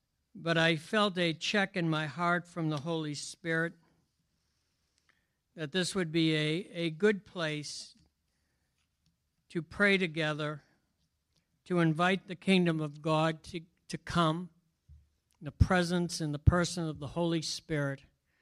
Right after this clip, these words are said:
and to infiltrate areas of our lives, areas of our heart that need to be transformed. I don't know where you all are at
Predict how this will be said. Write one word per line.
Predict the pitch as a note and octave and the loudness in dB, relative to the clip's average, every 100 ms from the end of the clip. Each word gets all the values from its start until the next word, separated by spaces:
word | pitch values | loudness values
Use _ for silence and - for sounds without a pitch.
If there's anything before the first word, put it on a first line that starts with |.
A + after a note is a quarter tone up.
| _ _ _ _ _ | _ _ _ _ _
and | F3+ E3+ | -2 0
to | E3+ | 0
infiltrate | G3+ G#3 A#3 G#3+ G#3 F3+ - E3+ C#3+ C3 _ _ _ _ _ _ _ _ C#4+ | -2 2 2 2 -2 -2 -4 -4 -4 -4 _ _ _ _ _ _ _ _ -2
areas | F3+ G3 F#3+ F3+ E3 | 4 6 6 4 0
of | D#3+ | 0
our | D#3+ D#3 | 2 2
lives, | D#3+ D#3+ E3 D#3+ F3 | 4 4 4 2 0
areas | F3 F3 F3 E3 D#3+ E3+ | 2 4 4 2 -2 -10
of | - D3+ | -6 -2
our | D3+ C#3 | 0 -2
heart | - E3 E3 D#3+ - _ _ - | -2 0 0 -2 -8 _ _ 0
that | D#3+ F3 | 0 2
need | E3 G3+ A3 - | 4 6 4 0
to | G3+ | 2
be | E3+ E3+ | 6 6
transformed. | E3+ - F3+ F3 E3 - F#3 F#3 D3 - _ _ _ _ _ _ _ _ _ F3 | 4 -4 0 0 -2 -6 -6 -6 -8 -18 _ _ _ _ _ _ _ _ _ -2
I | E3 | 4
don't | G3 G3 | 6 8
know | F#3 F#3 F#3+ | 8 8 6
where | G3 F#3 F3 E3+ | 4 2 0 0
you | E3+ E3 | 0 0
all | E3 E3+ E3+ | 0 0 0
are | E3 | 0
at | D#3+ D#3+ E3+ | 0 0 -4